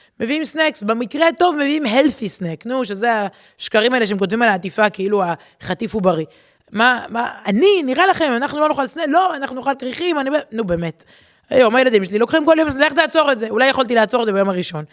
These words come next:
קנינו, ואני לא מאמינה שאני עושה את זה, והילדים פה לוקחים סנקס, חטיפים לבתי הספר.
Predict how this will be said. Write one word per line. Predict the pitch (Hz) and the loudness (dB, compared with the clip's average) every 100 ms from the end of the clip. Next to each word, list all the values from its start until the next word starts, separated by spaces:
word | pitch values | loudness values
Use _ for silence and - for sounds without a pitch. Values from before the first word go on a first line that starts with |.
| - _ | -20 _
קנינו, | - 190 247 285 269 | -2 0 2 2 0
ואני | 214 233 | 2 4
לא | 277 | 4
מאמינה | 269 254 247 | 2 -2 -4
שאני | 220 196 | -2 -2
עושה | 175 180 | 2 2
את | 185 | 2
זה, | |
והילדים | 220 254 294 | -2 -2 -2
פה | 277 | 2
לוקחים | 247 269 277 - _ _ | 0 0 -4 -8 _ _
סנקס, | - 262 262 | -6 -4 -2
חטיפים | 240 220 - 262 262 _ - - | -4 -6 -2 -2 -4 _ -16 0
לבתי | 226 233 214 | 2 2 2
הספר. | 202 - 175 - | 0 0 -4 -8